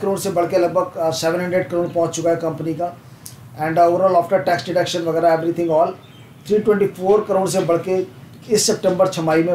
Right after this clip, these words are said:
फ़ोर सेवेंटी एट करोड़ का प्रॉफिट company को आया है। ईपीएस भी थ्री पॉइंट एट टू से increase होकर सिक्स, फ़ाइव पॉइंट सिक्स थ्री है। So overall fundamentals में किसी भी तरह का कोई problem नहीं है company में। एक्साइड Industries में आप हर dip पे long कीजिए,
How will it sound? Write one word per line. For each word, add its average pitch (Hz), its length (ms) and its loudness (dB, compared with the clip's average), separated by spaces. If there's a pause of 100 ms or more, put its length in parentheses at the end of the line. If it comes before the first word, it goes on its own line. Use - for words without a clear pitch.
(100)
फ़ोर 175 160 0
सेवेंटी 160 280 -2
एट 160 120 -4
करोड़ 151 160 -4
का 156 60 -2
प्रॉफिट 151 340 -6
company 139 320 -6
को 135 120 -4
आया 120 160 -6
है। 113 100 -12 (440)
ईपीएस 180 340 2
भी 196 120 0
थ्री 170 160 2
पॉइंट 175 280 -2
एट 175 180 -2
टू 190 120 -4
से 185 120 -4
increase 170 340 -4
होकर 175 200 0
सिक्स, - 200 -10 (100)
फ़ाइव 160 180 0
पॉइंट 170 180 0
सिक्स - 280 -6
थ्री 180 140 -2
है। 185 100 -2 (440)
So 226 200 6
overall 247 300 4
fundamentals 214 600 0
में 220 100 -2
किसी 214 260 -4
भी 208 120 0
तरह 196 180 -2
का 190 80 -6
कोई 202 120 -2
problem 185 360 -2
नहीं 196 140 -4
है 196 60 -6
company 170 320 -4
में। 180 140 -6 (420)
एक्साइड 175 300 0
Industries 185 440 -4
में 185 60 -2
आप 175 160 -2 (140)
हर 196 160 4
dip 185 180 2
पे 202 80 0
long 160 300 0
कीजिए, 190 340 -2